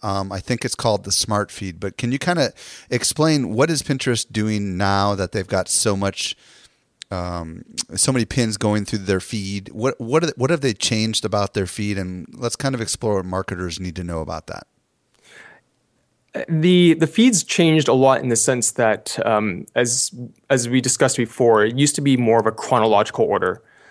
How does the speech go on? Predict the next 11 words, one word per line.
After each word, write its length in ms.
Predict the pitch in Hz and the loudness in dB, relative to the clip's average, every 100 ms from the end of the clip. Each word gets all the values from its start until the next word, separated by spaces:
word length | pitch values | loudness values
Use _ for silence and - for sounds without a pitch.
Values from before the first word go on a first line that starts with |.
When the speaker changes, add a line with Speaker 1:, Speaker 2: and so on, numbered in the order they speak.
| _ | _
Speaker 2:
So 520 | - 131 117 113 110 - - - | 0 6 6 6 2 -6 -18 -10
you 300 | 123 127 120 | 0 2 4
would 160 | 117 | 2
pin 240 | - 180 170 | 2 2 4
something 580 | 151 139 139 127 120 | 2 2 2 0 -2
and 280 | 113 110 110 | -2 0 2
then 120 | 110 | 0
it 200 | 110 117 | 2 0
would 120 | 110 107 | 0 -2
show 280 | - 127 | 2 4
up 100 | 117 | 4